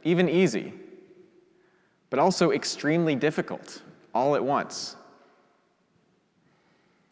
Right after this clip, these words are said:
The story can help us understand how Jesus can both say that his,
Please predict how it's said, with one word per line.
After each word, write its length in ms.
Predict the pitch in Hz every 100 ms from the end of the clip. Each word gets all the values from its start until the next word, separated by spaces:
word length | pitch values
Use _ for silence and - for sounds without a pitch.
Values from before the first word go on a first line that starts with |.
| _ _ _ _ _ _ -
The 60 |
story 240 | 139 185 180
can 120 | 175
help 180 | 180 170
us 100 | 165
understand 540 | 160 151 - 160 151
how 200 | 156 139
Jesus 420 | 123 156 139 143
can 200 | - 139
both 240 | 123 147 151
say 320 | - 139 143
that 200 | 131 123
his, 340 | 131 127 -